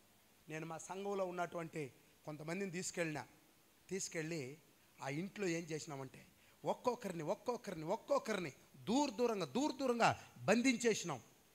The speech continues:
తాడు తీసుకొని కట్టేసినాం. రాత్రి పదకొండు, ఒక గంట, మూడు గంటల వరకు ఆ దురాత్మలతో కూడా పోరాడి ప్రార్థన చేస్తూ ఉంటే ప్రతిదీ చెప్పేది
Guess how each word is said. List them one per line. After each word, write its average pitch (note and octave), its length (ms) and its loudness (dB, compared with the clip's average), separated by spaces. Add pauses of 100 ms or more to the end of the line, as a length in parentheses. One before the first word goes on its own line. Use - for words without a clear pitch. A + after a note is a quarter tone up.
(920)
తాడు C#4 220 6
తీసుకొని B3+ 600 4 (320)
కట్టేసినాం. A3 640 2 (1080)
రాత్రి A3+ 580 4 (340)
పదకొండు, C4 640 6 (220)
ఒక F#3+ 360 6
గంట, C#4 260 6 (380)
మూడు C4 440 12
గంటల D4+ 320 8
వరకు G3 440 2 (800)
ఆ C3+ 120 -8 (120)
దురాత్మలతో G#3+ 720 0
కూడా F#3+ 440 4 (380)
పోరాడి F#3+ 600 6 (220)
ప్రార్థన G3+ 400 4
చేస్తూ G#3+ 360 -2
ఉంటే G#3 480 -2 (220)
ప్రతిదీ G#3+ 600 4
చెప్పేది C#4+ 760 10